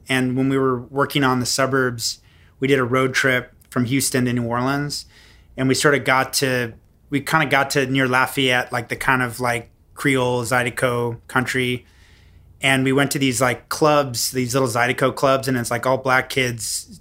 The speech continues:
singing in French. And she understood everything from the Haitian side and the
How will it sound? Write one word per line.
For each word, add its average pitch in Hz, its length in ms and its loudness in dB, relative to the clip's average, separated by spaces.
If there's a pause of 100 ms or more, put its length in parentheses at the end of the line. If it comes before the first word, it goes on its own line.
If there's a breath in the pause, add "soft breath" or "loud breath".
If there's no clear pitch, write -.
(100)
singing 131 300 2
in 117 80 -2
French. 127 500 0
And 117 320 -4 (440 soft breath)
she 160 220 0
understood 151 560 2
everything 160 840 0 (680 soft breath)
from 151 220 4
the 135 80 4
Haitian 143 340 4
side 139 360 2
and 135 180 0
the 120 220 0